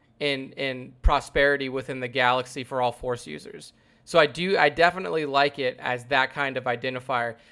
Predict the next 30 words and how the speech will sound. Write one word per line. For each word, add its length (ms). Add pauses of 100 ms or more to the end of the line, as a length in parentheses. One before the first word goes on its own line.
(120)
I 80
just 160
did, 80
like, 160
I 80
guess 220
in 120
my 160
head, 200
it'd 100
just 160
be 100
like, 240 (420)
you 100
know, 280 (580)
Skywalker 840
Knight, 360 (200)
Obi-Wan 480
Kenobi 420
instead 220
of 80
Jedi 380
Knight. 280
It's 160
just, 140
like, 140
a 60
weird 340
identifier. 720 (280)
But, 300